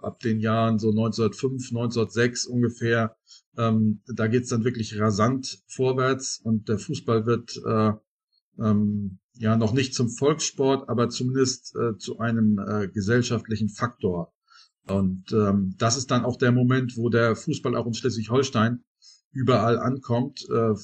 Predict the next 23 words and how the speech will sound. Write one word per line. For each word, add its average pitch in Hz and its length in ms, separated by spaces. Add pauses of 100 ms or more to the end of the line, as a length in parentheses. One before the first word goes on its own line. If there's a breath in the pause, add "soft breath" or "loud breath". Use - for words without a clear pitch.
(360)
in 117 100
erster 117 300
Linie 120 360
von, 110 380
von, 107 220
von 110 220
Kiel 156 300
aus, 131 400
wo 123 120
sich 117 160
dann 113 200
auch 101 180
relativ 117 300
schnell 123 200
eine 110 100
Fußballhochburg 123 920
rausbildet, 120 680 (560 loud breath)
ähm, 113 300
aber 120 280
eben 120 200
auch 117 300
in 113 80
den 104 340